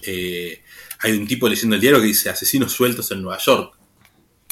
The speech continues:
Que puede ser tanto Elmer como, eh, ¿cómo se llamaba el de,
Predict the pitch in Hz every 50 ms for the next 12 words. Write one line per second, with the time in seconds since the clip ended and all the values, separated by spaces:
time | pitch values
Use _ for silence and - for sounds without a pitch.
0 | - _ _ _ _ _ _ _ _ _ _ _ - - 95 - - 98 95 -
1 | - 98 98 - 98 98 98 98 101 92 95 113 131 139 147 156 160 160 160 156
2 | 156 - - 101 95 95 95 92 92 90 90 90 90 90 90 87 90 90 90 87
3 | 87 - - 95 90 - 104 101 104 107 104 98 95 92 92 92 92 92 90 90
4 | 90 95 -